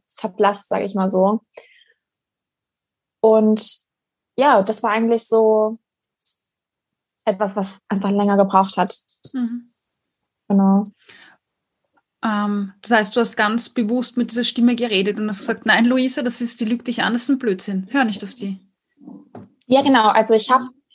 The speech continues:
Speaker 1: ähm, wirklich so in meinem Kopf dann, immer wenn ich schon irgendwas gesagt hab, hab ich dann so gesagt, so, „Nee, das ist nicht so.“ Also wirklich, dass ich das,
Speaker 2: <laughs>
Speaker 1: dass ich diese Gedanken überschreibe
Speaker 2: Ja.
Speaker 1: und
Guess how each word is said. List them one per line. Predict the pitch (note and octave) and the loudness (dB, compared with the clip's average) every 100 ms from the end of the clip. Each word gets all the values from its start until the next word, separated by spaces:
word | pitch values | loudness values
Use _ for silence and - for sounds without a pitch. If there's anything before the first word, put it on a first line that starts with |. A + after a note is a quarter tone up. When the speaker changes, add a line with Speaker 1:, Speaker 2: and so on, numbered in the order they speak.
| _ - - - A3+ | _ -2 -2 -6 -2
Speaker 1:
ähm, | A#3 A#3 | 0 2
wirklich | A3+ C4 C4+ | 0 0 0
so | - | 0
in | A#3 | 0
meinem | A3+ G#3+ | -2 -4
Kopf | G#3+ C4+ C4+ | -2 -4 -2
dann, | B3 B3 | -2 -2
immer | B3 C4+ | -2 -4
wenn | B3+ B3+ | -4 -8
ich | |
schon | - A#3 | -10 -8
irgendwas | A3+ A#3 | -8 -4
gesagt | A#3 B3 | 0 2
hab, | A#3+ | 2
hab | A3 | 2
ich | G#3+ | 0
dann | A#3+ | -2
so | A3 | 2
gesagt, | A3+ A3 | 2 0
so, | A3+ A3 - _ _ | 0 -2 -4 _ _
„Nee, | A#3 D#4+ C4+ | 2 2 2
das | - | -2
ist | - | -6
nicht | C4 A#3+ | -6 -4
so.“ | F#3+ F#3+ - _ | -4 -6 -10 _
Also | A3+ A3+ | -2 0
wirklich, | A3+ C#4 | 0 0
dass | B3 A#3 | 0 0
ich | A#3+ | -2
das, | A3+ | -2
Speaker 2:
<laughs> | - A3+ C#4 C#4 | -6 -4 0 2
Speaker 1:
dass | C4+ | 0
ich | C#4+ | 0
diese | B3 A#3 A#3+ | 0 2 2
Gedanken | A#3 A3+ B3+ C#4+ | 2 0 0 -4
überschreibe | A#3 A#3 A3+ - A3+ A#3+ B3 G3+ G#3 C#4 _ _ _ _ | -6 -4 -6 -8 -4 -2 -2 0 -2 -2 _ _ _ _
Speaker 2:
Ja. | B3+ B3 A#3+ _ _ _ _ _ _ | -12 -12 -14 _ _ _ _ _ _
Speaker 1:
und | - A3+ A#3 A#3 A3+ A3+ - | 0 2 2 -2 -6 -12 -16